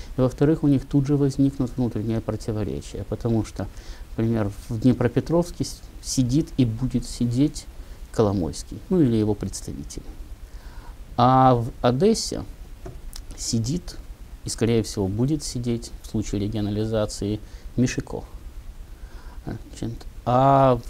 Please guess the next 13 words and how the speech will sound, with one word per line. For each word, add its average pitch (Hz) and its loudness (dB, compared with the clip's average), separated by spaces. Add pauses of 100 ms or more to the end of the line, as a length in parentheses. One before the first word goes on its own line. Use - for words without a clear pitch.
(120)
в 123 0
Кривом 143 6
Роге, 185 4 (800)
э, 110 -2
укрепляется 139 4
семейство 135 2
Вилкулов. 95 0 (760)
А 123 6
это 160 6
все 147 4
одна 135 4
технологическая 120 -2
цепочка, - -8